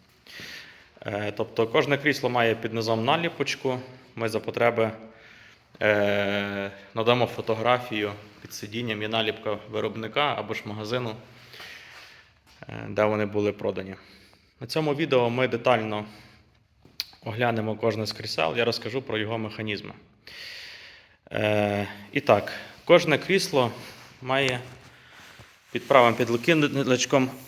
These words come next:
наліпочку від одного до п'яти. Е,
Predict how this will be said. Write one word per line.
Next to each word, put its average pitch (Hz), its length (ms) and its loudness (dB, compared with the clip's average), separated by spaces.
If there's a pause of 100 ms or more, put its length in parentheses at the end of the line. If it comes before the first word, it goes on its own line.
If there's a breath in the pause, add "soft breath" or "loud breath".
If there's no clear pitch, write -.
наліпочку 113 760 2 (380 loud breath)
від 117 140 -2
одного 156 580 0 (1080 loud breath)
до 127 160 4
п'яти. 117 520 4 (1400 loud breath)
Е, 104 240 -2